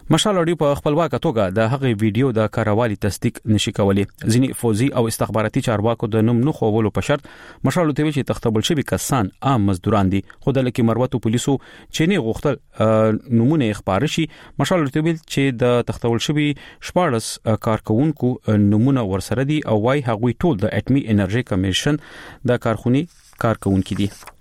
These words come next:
چارواکي وایي چې په شمالي وزیرستان کې په دوو جلا جلا پیښو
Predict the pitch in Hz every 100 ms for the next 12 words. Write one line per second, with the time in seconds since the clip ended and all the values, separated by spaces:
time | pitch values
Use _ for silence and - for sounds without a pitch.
0 | _ - - - - - - - 185 196
1 | 214 208 208 165 147 139 139 139 156 123
2 | 117 139 143 139 120 113 107 139 95 110
3 | 123 104 101 95 131 135